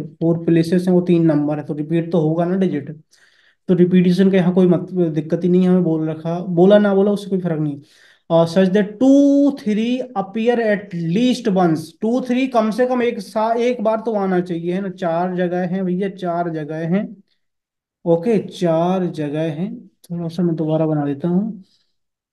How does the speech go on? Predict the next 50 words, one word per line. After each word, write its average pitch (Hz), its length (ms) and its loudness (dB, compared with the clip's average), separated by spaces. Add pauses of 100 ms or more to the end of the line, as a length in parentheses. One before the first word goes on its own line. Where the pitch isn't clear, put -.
(120)
just 170 300 2
second। 135 340 -2 (520)
वन, 175 500 4
टू, 180 400 2
three, 180 240 -2
four, 151 380 -8 (300)
Four 262 280 4
प्लेस 214 320 8
है 294 80 6
और 277 260 6
two, 285 260 8
three 285 240 6
at 247 140 6
least 247 240 2
one 240 240 2
time 220 320 2
आना 185 220 2
चाहिए। 175 360 0
At 190 80 -10
least 220 220 -8
वन 208 140 -2
मतलब 214 360 -4
टू, 233 420 -4
थ्री 214 240 -2
की 214 100 -8
हम 202 180 -4
लोग 214 160 -2
fix 220 220 -8
कर 175 200 0
देते 165 180 -4
कि 196 60 -2
भैया 185 200 0
टू, 196 260 -2
थ्री 190 260 -2
यार 190 120 0
तुम 180 300 -4
रहो 202 320 0
यहीं, 135 240 -6 (600)
टू, 247 160 -4
थ्री 247 200 -2
तुम 240 160 -6
हमेशा 202 460 4
रहो, 165 240 2
एक 185 200 2
बार 196 160 4
तो 196 100 -4
आना 202 220 0
है 190 80 0
ना 226 80 -4
तुम्हें। 247 340 -8